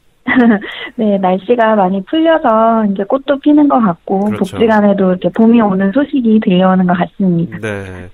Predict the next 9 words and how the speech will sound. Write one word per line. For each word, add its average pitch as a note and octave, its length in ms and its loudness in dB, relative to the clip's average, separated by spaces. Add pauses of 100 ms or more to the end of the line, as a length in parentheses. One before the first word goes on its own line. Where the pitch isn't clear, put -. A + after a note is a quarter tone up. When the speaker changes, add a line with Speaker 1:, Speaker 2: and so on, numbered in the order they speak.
(220)
Speaker 2:
많은 C#3+ 280 -2
분들이 F#3 360 -4 (120)
또 G3+ 140 2
많이도 D3+ 360 -4
찾아주시겠네요. C#3 720 -4
봄이 A2+ 240 -10
와서 F#2 260 -8
그런지. F2 680 -18
네. E2+ 220 -16